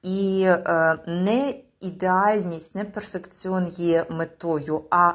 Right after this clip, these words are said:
свідомість, Bewusstheit. Я б дуже хотіла, щоб ми з вами цей місяць свідомо працювали над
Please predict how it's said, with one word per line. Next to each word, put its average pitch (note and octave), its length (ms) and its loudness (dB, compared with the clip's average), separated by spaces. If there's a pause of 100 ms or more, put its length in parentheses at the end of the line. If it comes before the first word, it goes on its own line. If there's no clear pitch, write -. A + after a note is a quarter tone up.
свідомість, E3 1080 -6
Bewusstheit. D#3 960 -2 (360)
Я F3 60 -4
б F3 40 -10
дуже C#4 220 0
хотіла, A#3+ 380 -2
щоб G3 260 -6
ми F#3+ 120 -2
з F#3 100 -10
вами G3 560 -2 (480)
цей A3+ 200 -2
місяць G#3 580 -2
свідомо F#3+ 520 -2
працювали F#3 960 0
над F3 460 -2